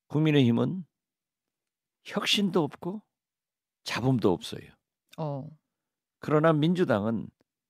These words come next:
Speaker 1: 잡음은 있지만 혁신도 있다. 저는 그렇게 봅니다.
Speaker 2: 어.
Speaker 1: 어제 민주당의 경선
Speaker 2: 예.
Speaker 1: 결과를 보면은 광주에서는 세 분 다,
Speaker 2: 음.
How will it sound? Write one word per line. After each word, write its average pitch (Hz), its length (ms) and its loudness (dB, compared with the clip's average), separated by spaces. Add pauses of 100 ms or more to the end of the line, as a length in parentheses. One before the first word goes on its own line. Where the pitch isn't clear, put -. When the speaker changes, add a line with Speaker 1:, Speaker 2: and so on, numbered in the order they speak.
(160)
Speaker 1:
잡음은 202 540 2
있지만 165 460 0 (500)
혁신도 139 500 -4
있다. 80 360 -6 (640)
저는 92 240 -8
그렇게 85 280 -10
봅니다. - 520 -18 (120)
Speaker 2:
어. 156 420 -12 (200)
Speaker 1:
어제 113 680 0 (360)
민주당의 101 1500 -4 (460)
경선 98 500 -2 (380)
Speaker 2:
예. 156 260 -8 (140)
Speaker 1:
결과를 98 500 -2
보면은 76 800 -12
광주에서는 113 760 -2
세 - 260 -4
분 104 200 -4
다, - 200 -12 (280)
Speaker 2:
음. 156 120 -12